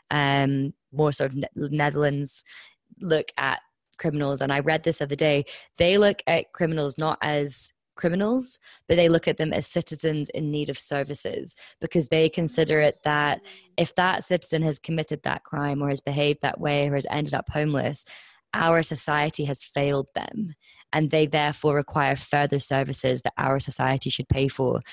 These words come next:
Speaker 1: to change their life for the better. And I think that's my philosophy now with my approach to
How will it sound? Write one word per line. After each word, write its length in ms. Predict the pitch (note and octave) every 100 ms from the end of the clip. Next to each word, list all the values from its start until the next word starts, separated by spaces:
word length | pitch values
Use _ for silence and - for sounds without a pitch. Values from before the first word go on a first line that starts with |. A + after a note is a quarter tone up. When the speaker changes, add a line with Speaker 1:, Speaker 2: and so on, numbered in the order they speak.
| - _
Speaker 1:
to 200 | D#3+ C3+
change 720 | - D#3 C#3+ C#3 C3+ A#2+ - - _ _ _ -
their 200 | C#3 C#3
life 300 | C3 B2+ -
for 100 | C3+
the 100 | C3
better. 560 | - - - C#2+ D#2+ - - - -
And 80 | E3+
I 100 | D#3+
think 240 | D#3+ D#3+ -
that's 420 | D3+ D3 - - - C#3
my 360 | D3+ D3 C#3+
philosophy 520 | - C#3+ C3+ - - C3
now 400 | C3 B2+ B2 C#3+
with 540 | C#3 C3+ B2+ C3 - _ - - _
my 160 | D3 C#3
approach 640 | C#3 - C3+ - - -
to 420 | - C3 C3 C3